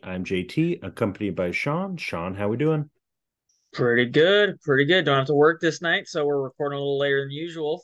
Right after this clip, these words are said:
Speaker 2: Thanks for sticking with us, but yeah, uh, I don't have to work, so good,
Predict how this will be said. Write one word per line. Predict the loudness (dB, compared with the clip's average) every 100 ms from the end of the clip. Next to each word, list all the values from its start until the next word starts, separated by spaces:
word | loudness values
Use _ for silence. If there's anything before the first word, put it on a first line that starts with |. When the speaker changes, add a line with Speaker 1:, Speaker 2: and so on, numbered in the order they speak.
| -12
Speaker 2:
Thanks | -18
for | -16
sticking | -8 -4 -2
with | 0 0
us, | 0
but | -2
yeah, | -2 -2 -2 -10 _ _ _ -8
uh, |
I | -6 -6 -6
don't | -8
have | -4
to |
work, | -6 -4
so | -8
good, | -6 -4